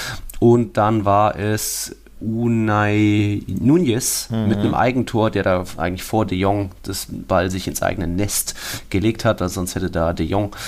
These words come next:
Speaker 1: das
Speaker 2: Ja,
Speaker 1: Ding
Speaker 2: war
Speaker 1: gemacht
Speaker 2: schon,
Speaker 1: zum
Speaker 2: war schon ein
Speaker 1: eins zu eins.
Speaker 2: dämliches Eigentor, muss man schon auch
Speaker 1: Ja.
Speaker 2: sagen. Also er musste halt natürlich hin, aber er musste es einfach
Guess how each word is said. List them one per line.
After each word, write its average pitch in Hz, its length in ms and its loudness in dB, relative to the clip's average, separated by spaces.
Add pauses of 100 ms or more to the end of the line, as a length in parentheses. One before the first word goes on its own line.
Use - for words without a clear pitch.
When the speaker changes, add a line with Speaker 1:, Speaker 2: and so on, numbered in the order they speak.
(240)
Speaker 1:
das 104 200 -2
Speaker 2:
Ja, - 20 0
Speaker 1:
Ding 110 80 4
Speaker 2:
war 110 200 6
Speaker 1:
gemacht 113 200 2
Speaker 2:
schon, 113 100 -2
Speaker 1:
zum 104 140 -4
Speaker 2:
war 110 120 2
schon 104 160 0
ein 85 60 0
Speaker 1:
eins 95 160 -2
zu - 20 -16
eins. - 40 -14
Speaker 2:
dämliches 98 500 0 (360)
Eigentor, 90 380 0
muss 85 140 -4
man 95 80 -2
schon 82 160 -2
auch - 120 0
Speaker 1:
Ja. 85 40 -2
Speaker 2:
sagen. 90 200 0
Also 90 160 0
er 98 40 8
musste 127 300 4
halt 107 80 2
natürlich 104 320 -2
hin, 113 160 0
aber 92 140 2
er - 20 0
musste 95 240 -2
es 85 80 -2
einfach 90 280 0